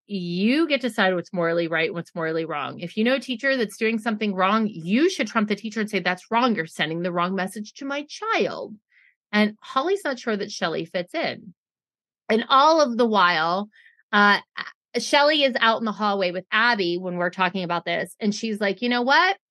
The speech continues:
She's like, "If you wanna just give me some peace right now, let's, let me get through this competition. Just please tell the moms that they're gonna be in the group." And Abby's like, "It's a group. There's no doubt it's a group,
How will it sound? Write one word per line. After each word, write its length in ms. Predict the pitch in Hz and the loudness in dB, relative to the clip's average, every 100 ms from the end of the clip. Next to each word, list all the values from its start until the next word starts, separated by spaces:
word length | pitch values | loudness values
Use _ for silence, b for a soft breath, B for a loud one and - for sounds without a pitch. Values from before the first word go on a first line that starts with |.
| b b b | b b b
She's 200 | 277 247 | -6 0
like, 140 | 254 247 | 0 -2
"If 140 | 220 | -4
you 120 | 269 | -2
wanna 200 | 427 508 | 0 0
just 200 | 349 285 | -2 -4
give 120 | 285 254 | -2 0
me 120 | 247 | 0
some 160 | 214 208 | -2 -4
peace 320 | 226 226 - | -4 -6 -2
right 180 | 226 233 | -2 2
now, 380 | 220 220 220 - | 2 2 0 0
let's, 300 | 240 254 - | -2 -2 -4
let 180 | 214 233 | 0 2
me 100 | 247 | 2
get 200 | 220 208 | -2 -2
through 140 | 226 202 | -2 -4
this 120 | 208 | -4
competition. 520 | 208 196 202 196 202 | -4 -4 -4 -4 -4
Just 180 | 208 254 _ | -4 -8 _
please 200 | 330 339 - | -4 -4 -2
tell 140 | 294 | -4
the 80 | 240 | -2
moms 260 | 202 175 - | -2 -2 -6
that 120 | 175 | -8
they're 100 | 165 | -8
gonna 160 | 165 160 | -6 -6
be 140 | 160 | -6
in 100 | 160 | -6
the 60 | 165 | -8
group." 360 | 160 165 196 - _ _ _ _ _ - | -6 -4 -4 -8 _ _ _ _ _ -2
And 300 | 240 233 226 | 2 2 2
Abby's 360 | 233 220 240 214 | 2 2 0 0
like, 300 | 214 202 190 - | 2 2 0 -4
"It's 180 | 302 330 | -6 -4
a 60 | |
group. 440 | 233 220 202 196 - _ _ _ | 0 4 4 2 -2 _ _ _
There's 240 | 226 262 262 | 2 2 4
no 140 | 262 | 0
doubt 240 | 233 208 196 | 2 2 2
it's 140 | - | -2
a 40 | |
group, 300 | 175 170 170 | -8 -6 -6